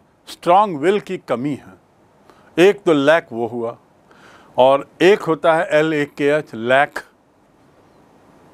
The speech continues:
So यहाँ पे लैक है, एल ए सी के, के, लैक। तो गायतोंडे जब ये सब सुन रहे हैं तो एक तुरंत कहते हैं इलेक्ट्रॉन की बात सुन के, "क्या तुम्हारा मतलब ये है कि क्वांटम थ्योरी में निश्चितता की कुछ कमी है?"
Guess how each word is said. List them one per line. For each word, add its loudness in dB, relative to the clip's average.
So -2
यहाँ 2
पे 2
लैक 0
है, -6
एल 0
ए -2
सी -10
के, -6
के, -2
लैक। -2
तो -8
गायतोंडे 2
जब -2
ये -2
सब -6
सुन -2
रहे 2
हैं -10
तो -4
एक -6
तुरंत 0
कहते -4
हैं -4
इलेक्ट्रॉन -2
की -8
बात -2
सुन -8
के, 0
"क्या -2
तुम्हारा -2
मतलब -4
ये 4
है 0
कि -10
क्वांटम -4
थ्योरी -2
में -2
निश्चितता -2
की -8
कुछ -12
कमी -2
है?" -6